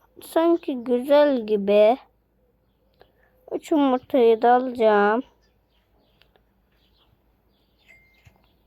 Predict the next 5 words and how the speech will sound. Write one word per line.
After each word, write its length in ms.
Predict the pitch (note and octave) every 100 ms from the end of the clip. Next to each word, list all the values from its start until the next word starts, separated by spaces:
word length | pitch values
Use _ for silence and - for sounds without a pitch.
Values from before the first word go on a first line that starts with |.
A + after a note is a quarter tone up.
| _ _ _ _ _ _ _ _ _ _ _
Arkadaşlar 800 | C#4 C#4+ - D4 C4+ C4+ C4+ B3
aldım. 880 | - - C#4 C#4 A3+ A3+ A#3 G#3 G#3
Benim 320 | B3+ C4+ C#4
için 400 | C4+ - B3 B3
bitti 380 | B3+ A#3+ - A#3